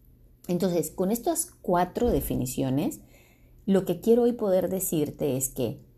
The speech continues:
en un proceso de transformación de tu inteligencia emocional, en un paso a paso, lo más valioso es comprender tu propio entorno. En el entorno en donde tú convives, en donde tu inteligencia te brinda la capacidad de asimilar,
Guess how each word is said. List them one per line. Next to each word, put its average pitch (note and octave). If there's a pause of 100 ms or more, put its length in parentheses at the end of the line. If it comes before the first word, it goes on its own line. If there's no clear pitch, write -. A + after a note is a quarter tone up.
(400)
en F#3+
un D#4+
proceso D3+
de D#3+
transformación B2+
de C#3+
tu -
inteligencia C#3+
emocional, C3
en C3
un B3
paso A3
a B2+
paso, C3+ (500)
lo G3
más B3+
valioso D#3+
es E3+
comprender D3+ (100)
tu D#3
propio D#3+
entorno. B2 (560)
En G#3
el G3
entorno A#3+
en D#4+
donde D3
tú D#3
convives, G3 (480)
en G3+
donde F3
tu F#3
inteligencia E3+
te D3+
brinda F#3+
la C#3+
capacidad C3+
de A#3+
asimilar, C3+